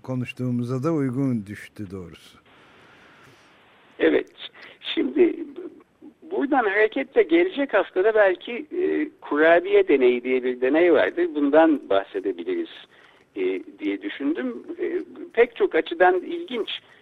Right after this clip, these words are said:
Speaker 2: E, tartışmasını gelecek haftaya bırakalım ama biliyorsunuzdur bu,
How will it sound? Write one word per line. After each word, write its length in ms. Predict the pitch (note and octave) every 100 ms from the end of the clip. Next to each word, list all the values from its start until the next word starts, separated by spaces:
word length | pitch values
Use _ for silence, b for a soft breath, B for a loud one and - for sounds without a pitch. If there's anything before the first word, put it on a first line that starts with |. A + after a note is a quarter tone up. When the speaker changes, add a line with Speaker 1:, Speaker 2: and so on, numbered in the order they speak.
| b -
Speaker 2:
E, 320 | C#3+ B2 A2+ C3 D#3 C#3 -
tartışmasını 640 | D#3+ D#3 - - F#3+ G3+
gelecek 380 | G3 F3 F3 G#3
haftaya 380 | F3+ - D3 C#3+
bırakalım 420 | C3+ C#3 - A3
ama 220 | C#4 G#3
biliyorsunuzdur 840 | F3 A3+ G#3 - C#3 B2 D3 F#3+ F3+
bu, 240 | F#3 F3+